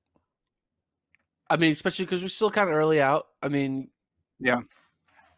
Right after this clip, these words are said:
Speaker 1: I mean, there will be a, if she's, there will be a point if we're, if we're heading into the Tokyo Olympic Games and she has a full, like, point two lead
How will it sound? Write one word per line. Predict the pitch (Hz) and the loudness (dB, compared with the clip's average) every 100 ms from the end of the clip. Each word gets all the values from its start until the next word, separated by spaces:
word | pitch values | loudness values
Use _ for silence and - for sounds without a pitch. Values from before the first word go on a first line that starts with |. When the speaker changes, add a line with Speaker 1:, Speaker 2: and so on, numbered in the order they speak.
| _ _ _ _ _ _ _ _ _ _ _ _ _ - | _ _ _ _ _ _ _ _ _ _ _ _ _ -6
Speaker 1:
I | 175 | 2
mean, | 190 185 | 4 6
there | 190 | 6
will | 214 208 | 6 6
be | 208 | 4
a, | 202 202 | 2 0
if | 196 | -2
she's, | - 247 240 202 - | -2 0 0 0 -6
there | 170 190 | 0 2
will | 196 | 4
be | 180 | 2
a | |
point | - 151 135 | 0 0 0
if | 127 | 2
we're, | 190 185 - | 0 0 -4
if | 160 | 0
we're | 202 | 0
heading | 185 180 170 | 2 0 -2
into | 156 147 151 143 139 131 127 123 _ _ _ _ _ _ _ _ _ - | -4 -6 -4 -2 0 -2 -4 -8 _ _ _ _ _ _ _ _ _ -8
the | 151 127 - | -8 -6 -2
Tokyo | 147 - 139 123 120 196 _ _ _ _ | 0 0 0 0 -4 -12 _ _ _ _
Olympic | 131 131 120 113 | -10 -8 -8 -6
Games | 131 120 113 107 - - - - | -2 -2 -2 -8 -8 -10 -12 -4
and | 127 120 113 110 110 | 0 0 0 -4 -6
she | - 135 | -6 -4
has | 120 117 | -2 -2
a | 117 | -4
full, | - 139 123 120 | -6 -4 0 2
like, | 113 110 104 - _ _ _ _ - | 0 0 -4 -10 _ _ _ _ -6
point | 139 131 127 _ | -2 -2 -2 _
two | - 147 135 135 135 139 151 _ 135 | -10 -4 0 0 -2 -4 -12 _ -6
lead | 131 127 139 156 | -2 0 0 -2